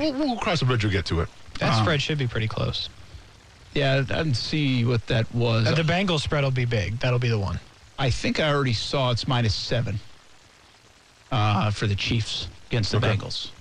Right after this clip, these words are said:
Speaker 1: What do you think needs to happen in the N F L to get, like, the, the most bang for their buck in terms of, like, a showcase for the Super Bowl?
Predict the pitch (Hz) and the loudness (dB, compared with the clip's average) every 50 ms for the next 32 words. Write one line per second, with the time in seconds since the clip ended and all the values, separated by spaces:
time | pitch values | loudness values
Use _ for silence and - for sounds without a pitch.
0 | - - - - - - - - 131 175 220 202 240 208 185 180 196 185 151 147 | -20 -20 -20 -20 -20 -16 -6 -2 0 0 2 2 2 2 2 2 2 2 2 2
1 | 156 131 156 151 143 - 156 139 139 131 135 135 131 117 - 131 131 127 - - | 2 2 2 2 2 0 0 2 2 2 2 2 2 2 2 0 0 0 0 0
2 | 131 117 107 135 127 - 127 127 120 - - 127 127 120 113 113 123 123 127 127 | 0 0 2 0 2 2 2 2 0 0 0 0 0 2 2 2 2 2 2 2
3 | 123 - - 98 120 120 120 113 - - 113 113 107 101 113 113 110 107 - 104 | 0 0 0 0 0 2 2 0 0 2 2 2 2 2 2 0 0 2 0 0
4 | 101 95 - 110 104 101 101 95 92 101 92 101 98 92 - 92 - - 107 101 | 0 0 2 2 2 2 2 2 2 2 2 2 0 2 0 0 0 2 2 0
5 | 92 - 107 92 85 - - - - 95 85 - - 95 - 90 73 87 85 82 | 2 0 0 0 0 -2 -4 -4 -2 -2 -2 0 0 0 -2 -2 -2 -2 -2 -2